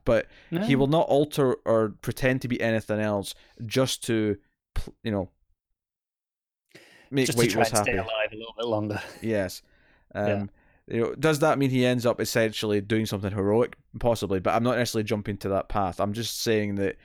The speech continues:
Speaker 1: I think it's important to him, especially since he's probably gonna want revenge for Angela, uh, since
Speaker 2: Uh,
Speaker 1: he does,
Speaker 2: probably,
Speaker 1: since he does
Speaker 2: yeah.
Speaker 1: seem to very much care. So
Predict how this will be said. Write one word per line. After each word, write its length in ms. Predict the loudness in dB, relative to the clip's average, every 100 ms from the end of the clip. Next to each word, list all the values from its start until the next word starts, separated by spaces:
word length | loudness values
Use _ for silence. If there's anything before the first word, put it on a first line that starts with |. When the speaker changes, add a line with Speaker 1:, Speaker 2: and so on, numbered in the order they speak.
| _ _ _ _
Speaker 1:
I 100 | 0
think 200 | 2 2 0
it's 120 | -2
important 440 | -2 2 2 0
to 60 | -2
him, 320 | -2 0 -2 -8 -4
especially 320 | 0 2 2 2
since 160 | 0
he's 120 | -2
probably 280 | -2 2 2
gonna 160 | 2 -2
want 180 | -2 -4
revenge 300 | -4 -4 -4
for 140 | -8
Angela, 440 | -10 -10 -12 -14 -16 _ _ _ -8
uh, 200 | -4 -4
since 220 | -4 -6
Speaker 2:
Uh, 40 |
Speaker 1:
he 60 | 2
does, 240 | 4 4
Speaker 2:
probably, 220 | 0 -12 -8
Speaker 1:
since 160 | -6 -4
he 60 | -2
does 180 | -2 -2
Speaker 2:
yeah. 40 |
Speaker 1:
seem 160 | -4 -6
to 100 | -2
very 220 | -2 -2
much 240 | -4 -8
care. 260 | -6 -6 -8 _ -20 -20 _ _
So 260 | -4 -2 -2